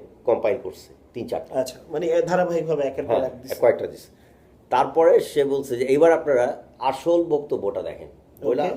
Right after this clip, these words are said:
Speaker 1: ওই যে রেসিস্ট বক্তব্যগুলা
Speaker 2: হুম।
Speaker 1: কিভাবে কাট টু কাট করে ওই রেসিস্টটা বানানো হয়েছে,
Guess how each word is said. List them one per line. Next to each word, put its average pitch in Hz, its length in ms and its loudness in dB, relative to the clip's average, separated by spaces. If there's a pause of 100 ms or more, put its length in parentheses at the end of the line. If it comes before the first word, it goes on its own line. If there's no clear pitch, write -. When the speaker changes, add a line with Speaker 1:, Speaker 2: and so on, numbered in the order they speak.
Speaker 1:
ওই 127 240 0 (160)
যে 120 280 2
রেসিস্ট 117 360 -2
বক্তব্যগুলা 123 880 -4 (400)
Speaker 2:
হুম। 139 120 -16
Speaker 1:
কিভাবে 143 340 6 (120)
কাট 127 240 0
টু 156 80 -2
কাট 160 220 2
করে 147 180 2
ওই 127 220 4
রেসিস্টটা 117 360 0
বানানো 123 260 6
হয়েছে, 107 340 2